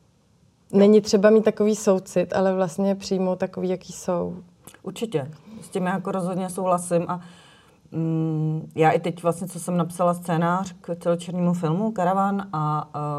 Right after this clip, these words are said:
Speaker 2: ehm, a který bych teda i chtěla režírovat, tak tam vlastně, eh,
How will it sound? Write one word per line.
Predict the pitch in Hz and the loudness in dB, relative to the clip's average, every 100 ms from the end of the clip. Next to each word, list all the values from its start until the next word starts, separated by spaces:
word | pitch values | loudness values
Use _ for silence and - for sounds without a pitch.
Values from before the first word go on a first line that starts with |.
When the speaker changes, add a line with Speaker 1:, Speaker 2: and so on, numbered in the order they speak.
| 147 | -2
Speaker 2:
ehm, | 151 151 151 151 156 - - | -2 -2 -2 -6 -10 -18 -16
a | - | -16
který | - 147 | -4 -2
bych | 156 | -2
teda | 151 | -4
i | 139 | -4
chtěla | - 135 | -2 -2
režírovat, | 151 160 202 190 190 190 - - - | -2 0 0 2 0 -4 -20 -20 -10
tak | - 160 | -8 0
tam | 175 170 | 0 4
vlastně, | 170 165 185 175 175 180 180 - _ | 2 0 0 2 2 0 -8 -20 _
eh, | - | -20